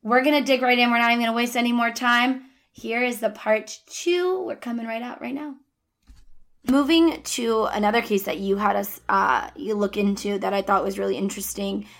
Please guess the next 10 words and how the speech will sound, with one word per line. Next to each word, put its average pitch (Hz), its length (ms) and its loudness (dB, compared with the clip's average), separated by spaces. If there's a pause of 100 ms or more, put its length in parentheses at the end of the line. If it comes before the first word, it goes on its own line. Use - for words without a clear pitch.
(160)
Um, 196 300 0
Kenneth 226 380 2
Douglas 208 400 0
of 196 140 0
Ohio. 196 800 4
So - 180 -10
we're 98 120 -4
going 98 240 -4
back 98 240 -4
over 98 340 -6